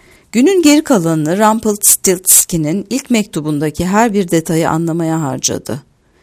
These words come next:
Şiirde verilen ipuçlarını dikkatle incelemeye çalıştı. Ardından haber yazısı hazırlayan bir muhabirin diyalog canlandırması gibi söylenen her kelimeye dikkatini vererek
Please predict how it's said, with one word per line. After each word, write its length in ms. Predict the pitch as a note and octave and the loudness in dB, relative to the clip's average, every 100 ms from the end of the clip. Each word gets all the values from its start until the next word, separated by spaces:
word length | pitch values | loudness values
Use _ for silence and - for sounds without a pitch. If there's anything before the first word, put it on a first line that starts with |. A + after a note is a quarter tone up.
| _ | _
Şiirde 520 | - - G3+ F#3 F#3 F3 | 0 2 4 4 4 2
verilen 360 | D#3+ E3+ G3+ | 2 2 0
ipuçlarını 720 | F#3 - D#3+ - D3 D#3 F#3 | -2 -8 -4 -2 0 -2 -2
dikkatle 460 | F#3 - G3+ G3 D#3+ | -4 -2 -2 -2 -4
incelemeye 600 | D#3 D#3 D#3 D3 C3+ C#3 | -4 -2 -2 -4 -6 -4
çalıştı. 640 | - C#3+ C#3 - - C#3 - _ _ _ _ _ _ - | -4 -4 -2 -2 0 -6 -10 _ _ _ _ _ _ 4
Ardından 520 | G3+ G3 A3+ B3 D4+ | 4 4 0 2 4
haber 360 | B3 A3 B3 B3 | 4 6 6 6
yazısı 380 | E3 E3+ - | 4 4 2
hazırlayan 640 | D#3+ D#3+ E3 D3+ D#3 F3 E3+ | 2 0 0 0 0 0 0
bir 100 | D#3+ | 0
muhabirin 640 | D#3 E3 D#3 D3 F#3 C#4 _ - | 0 0 -2 -2 -2 -4 _ -6
diyalog 380 | F3+ G#3 G#3 A3 | 2 4 4 0
canlandırması 840 | - E3+ D#3+ D#3+ D#3+ C#3+ D#3 D#3 D#3 | 0 2 2 0 -2 -4 -2 -2 -2
gibi 180 | D3 | -4
söylenen 540 | D3 E3+ D#3+ D#3+ D#3+ F3+ | -2 0 0 0 -2 -2
her 260 | G#3 A#3+ | 0 0
kelimeye 460 | A#3 E3 E3 D3+ E3 | 0 -2 -2 -4 -6
dikkatini 480 | D#3 - D#3+ D#3+ D#3+ | -6 -6 -4 -2 -2
vererek 560 | E3+ F3 D3 C#3 - | 0 0 0 -4 -8